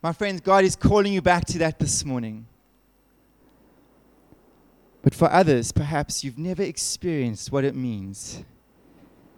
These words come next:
to seek the face of God. I want to say to you this morning, you can do it right now. You don't have to have all A's in your report card.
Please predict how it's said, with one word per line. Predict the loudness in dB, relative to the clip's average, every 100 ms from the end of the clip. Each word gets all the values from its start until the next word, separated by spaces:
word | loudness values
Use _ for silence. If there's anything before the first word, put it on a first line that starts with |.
| _ _ _ _ _ _ -8
to | -4
seek | -2 -2 0
the | -2
face | 2 0 0
of | -4 -4
God. | -2 -2
I | -4
want | -4
to | -4
say | -4 -4
to | -4
you |
this | -6 -6 -4
morning, | -4 -2
you | -4
can | -4 -6
do | -4
it | -4
right | -2 -4 -6 -10
now. | -12 -14 -20 _ _ _ _ _ _ _ _ _ _ _ _ _ -6
You | 2
don't | 4 4
have | 2 2
to | 4
have | 4 4
all | 2 2 2
A's | 0 0 -2 -4 -6 -10 -18 _ _ _ _ _ _ _ _ _ _ 0
in | 2
your | 4 2
report | 2 6 4 4
card. | 0 0 -2 -6